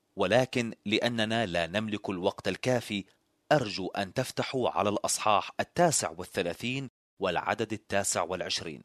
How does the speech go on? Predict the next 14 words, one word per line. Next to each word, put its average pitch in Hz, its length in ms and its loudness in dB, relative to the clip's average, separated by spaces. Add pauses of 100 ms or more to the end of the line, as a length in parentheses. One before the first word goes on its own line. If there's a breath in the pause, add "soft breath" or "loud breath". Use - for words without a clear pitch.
(260)
فهذه 127 760 2
أقرب 101 520 0
آية 127 540 0 (120)
لفهم 101 420 -4
ما 92 280 -4
يجري. 82 520 -6 (520)
ولكن 135 580 2 (340)
لنرجع 113 560 2 (120)
إلى 117 160 2
العدد 107 400 2
السابع، 101 580 2 (240 loud breath)
لأني 156 500 2 (100)
لا 110 440 2
أستطيع 123 640 0